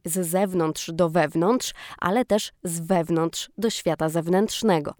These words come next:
Dlatego przymiotnikiem hermetyczny określać możemy nie tylko opakowania, ale też środowiska społeczne. Grupy hermetyczne to takie, do których bardzo trudno dołączyć,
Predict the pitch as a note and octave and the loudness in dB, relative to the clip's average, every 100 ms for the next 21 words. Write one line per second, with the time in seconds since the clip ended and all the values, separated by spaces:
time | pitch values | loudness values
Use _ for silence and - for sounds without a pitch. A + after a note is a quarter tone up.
0 | _ - F3+ F3+ - B3+ F3+ D3+ - G3 | _ -6 0 0 2 0 2 0 0 0
1 | F#3+ G#3+ C4 C4 A#3 - G#3 G3 F#3+ F3 | 0 0 0 2 0 0 2 2 0 -2
2 | - - E3 G#3 A#3+ G#3+ - A3+ B3+ B3+ | -2 -2 0 0 -2 -4 -4 -4 -4 -4
3 | A#3 G#3 G3 G#3+ G#3+ G#3 - A3+ B3 C#4 | -4 -2 -2 0 2 0 0 0 0 0
4 | - - G3 F3 - F3 E3+ E3 G3 - | 0 -2 0 -4 0 2 2 2 0 0
5 | F#3+ A#3+ - F3 - - - B3 A#3 F3+ | -2 -2 -2 -6 -6 -12 -6 -2 0 0
6 | D#3 - E3+ - A3+ A3+ E3+ - - _ | -2 -6 -6 0 4 4 2 -2 -6 _
7 | - F3 A3+ C4+ C#4 B3 A3+ G3+ - - | -10 0 0 2 0 2 2 2 0 -4
8 | - F#3+ A#3+ G#3 - C4 C4 C4 G#3+ - | 0 0 0 -2 -2 -4 -2 0 0 -2
9 | G3 F#3+ F3+ F#3+ B3 G#3 G#3 - F#3 F3 | -2 0 0 0 0 0 -2 0 -2 2
10 | F#3 F3 F#3 G3 F3+ D#3 - - | 2 4 6 6 6 4 -6 -12